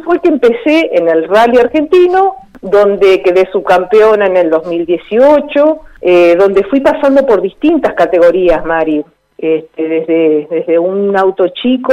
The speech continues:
tracción simple, a un auto integral, un auto más grande, iniciando,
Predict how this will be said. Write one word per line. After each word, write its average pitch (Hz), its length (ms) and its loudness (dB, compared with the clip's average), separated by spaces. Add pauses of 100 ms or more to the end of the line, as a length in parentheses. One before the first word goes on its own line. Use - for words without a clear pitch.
(200)
tracción 190 460 -8
simple, 233 340 -4
a 190 60 2
un 180 120 0
auto 180 380 0
integral, 233 800 0 (220)
un 170 180 -10
auto 170 220 -2
más 165 180 -4
grande, 240 720 2 (640)
iniciando, 262 880 2